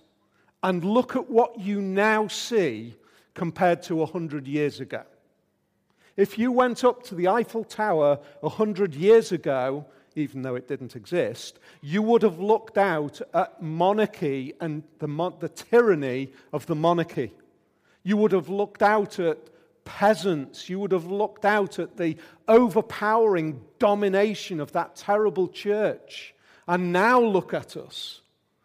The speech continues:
You go up to the top of the Eif-, Eiffel Tower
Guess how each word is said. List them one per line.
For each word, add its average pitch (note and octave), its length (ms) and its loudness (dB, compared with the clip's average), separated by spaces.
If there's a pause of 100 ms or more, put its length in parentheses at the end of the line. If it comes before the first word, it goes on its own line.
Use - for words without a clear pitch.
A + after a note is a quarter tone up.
(200)
You D3+ 120 -8
go G#3+ 240 6
up - 120 -8
to A#3+ 120 -6
the G3+ 120 0
top G3+ 300 -2
of F3+ 120 -4
the E3 120 0
Eif-, D#3 400 -4
Eiffel D#3+ 380 -4
Tower D3+ 500 -2